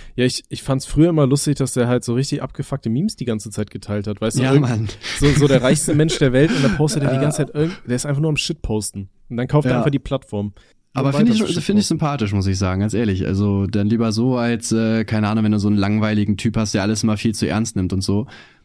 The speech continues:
Speaker 2: Finde ich schon funny.
Speaker 1: Ja gut, man, aber auf der anderen Seite denke ich mir, okay, teilweise ist halt auch einfach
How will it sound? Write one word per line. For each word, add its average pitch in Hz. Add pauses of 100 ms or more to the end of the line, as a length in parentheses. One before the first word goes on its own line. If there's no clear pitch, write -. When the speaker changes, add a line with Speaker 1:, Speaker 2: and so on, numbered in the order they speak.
(120)
Speaker 2:
Finde 110
ich 101
schon 101
funny. 95 (440)
Speaker 1:
Ja 127
gut, 160
man, 160 (100)
aber 131
auf 135
der 135
anderen 143
Seite 147
denke 151
ich 139
mir, 151
okay, 143
teilweise 139
ist 147
halt 127
auch 120
einfach 131